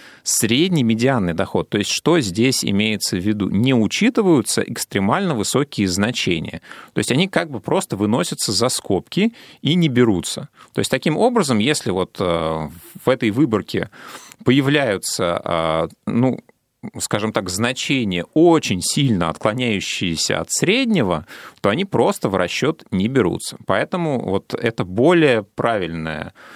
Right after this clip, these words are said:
м, исчисление этого параметра и, как мне кажется, ну,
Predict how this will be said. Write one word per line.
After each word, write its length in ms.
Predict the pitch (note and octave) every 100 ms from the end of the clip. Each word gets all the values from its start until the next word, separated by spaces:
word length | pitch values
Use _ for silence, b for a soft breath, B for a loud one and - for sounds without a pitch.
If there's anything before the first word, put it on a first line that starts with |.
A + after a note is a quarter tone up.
| B B B -
м, 420 | F2+ E2+ E2 E2+ F#2+
исчисление 720 | - A2+ - F3+ B3 G#3 C3+
этого 840 | - A2 - F#2 F#2 E2+ D#2+ D#2+ D#2 F2 F2
параметра 560 | A2 F#2+ F2 - F2
и, 140 | - -
как 180 | G#2+ A#2+
мне 160 | G3+
кажется, 420 | F3 D#3 - -
ну, 320 | G#2+ G2+ G#2+